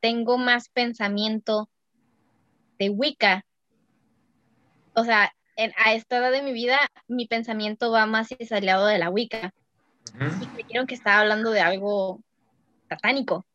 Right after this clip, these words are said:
Speaker 1: Y yo así de,
Speaker 2: Ajá.
Speaker 1: güey, no tiene nada que ver la Wicca con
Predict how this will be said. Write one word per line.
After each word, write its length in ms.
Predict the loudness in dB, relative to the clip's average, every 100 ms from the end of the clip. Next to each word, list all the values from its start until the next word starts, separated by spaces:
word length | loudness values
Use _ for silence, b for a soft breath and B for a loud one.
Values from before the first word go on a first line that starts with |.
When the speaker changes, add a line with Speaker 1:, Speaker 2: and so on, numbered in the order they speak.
| _ _ _ _
Speaker 1:
Y 60 | 4
yo 140 | 4
así 140 | 4
de, 180 | 2 2
Speaker 2:
Ajá. 340 | 0 -6 -20 -20 -20 -20 -20 -20 -8
Speaker 1:
güey, 340 | 0 0 0 _ _ -10
no 120 | -10
tiene 240 | -4 0
nada 220 | 2 0 _
que 140 | -4 0
ver 220 | 0 0
la 140 | -4
Wicca 240 | -4 -6 -6
con 320 | -4 -4